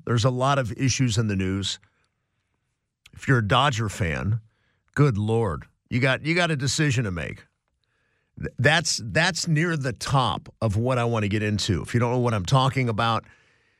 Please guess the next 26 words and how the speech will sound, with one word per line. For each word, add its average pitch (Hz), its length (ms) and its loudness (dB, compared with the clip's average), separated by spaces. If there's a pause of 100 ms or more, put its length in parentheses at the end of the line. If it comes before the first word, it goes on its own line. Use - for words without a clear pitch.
(800)
you 107 260 2
haven't 113 280 0
been 92 100 -4
following 143 520 0
the 123 100 0
news, 135 400 0
which 123 240 -2
in 107 80 0
some 120 260 0
ways 113 240 0
may 110 140 2
be 95 160 0
a 92 40 0
good 135 220 2
thing. 92 400 -6 (1400)
Story 175 460 0
on 143 280 2
A 151 280 2
I, 151 600 2 (1080)
artificial 113 560 0
intelligence. 147 800 0
We've 110 160 -2
got 110 320 -2
some 107 420 0
E 180 240 2
V 165 500 0